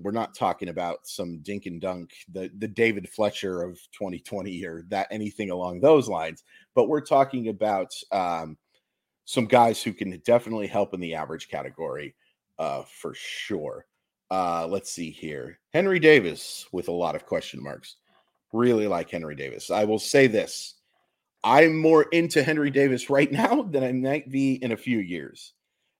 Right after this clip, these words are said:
And the reason for that is I'm just not entirely sure he's staying behind the plate.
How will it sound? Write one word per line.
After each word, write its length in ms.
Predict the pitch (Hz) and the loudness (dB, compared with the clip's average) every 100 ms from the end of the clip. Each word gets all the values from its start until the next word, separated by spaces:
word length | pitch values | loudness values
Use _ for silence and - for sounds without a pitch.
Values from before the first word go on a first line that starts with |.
| 120 | -4
And 140 | 123 | -2
the 80 | 117 | -2
reason 480 | 120 147 202 196 202 | -2 -2 -2 -2 -6
for 180 | - 151 | -2 6
that 220 | 139 127 | 6 6
is 180 | 123 - | 0 -6
I'm 140 | 113 - - | -12 -12 -4
just 480 | - 247 254 - | 2 4 2 -6
not 380 | 139 147 170 143 110 | -6 -2 -2 -2 -8
entirely 640 | 107 - 151 147 139 131 | -14 -6 -2 0 -2 -6
sure 460 | 127 - - 131 117 | -8 -10 -2 0 0
he's 220 | 107 95 | -6 -10
staying 480 | - - 117 117 98 | -12 -4 -4 -4 -6
behind 400 | 98 107 92 76 | -10 -8 -8 -10
the 60 | |
plate. 420 | - - - _ | -14 -18 -18 _